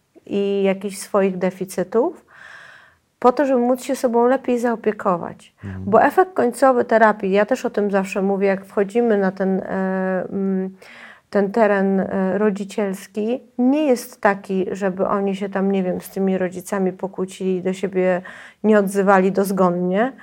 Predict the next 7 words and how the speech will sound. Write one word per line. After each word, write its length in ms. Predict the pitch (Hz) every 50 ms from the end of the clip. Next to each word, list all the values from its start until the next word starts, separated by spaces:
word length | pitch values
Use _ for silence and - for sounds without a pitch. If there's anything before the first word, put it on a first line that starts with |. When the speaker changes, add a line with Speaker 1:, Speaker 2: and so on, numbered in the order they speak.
| - - - - - - - _ _
Speaker 1:
tylko, 760 | - 247 220 233 226 233 - 262 247 254 254 254 254 254 - - - - - - - -
ty-, 120 | - 247 - - -
ty-, 100 | - -
tylko 360 | - - - 247 240 247 262 262
żeby 260 | - 262 226 226 233
mogli 320 | 247 254 254 254 262 254
rozdzielać 840 | 247 254 247 233 220 - 269 262 233 190 175 165 - - - -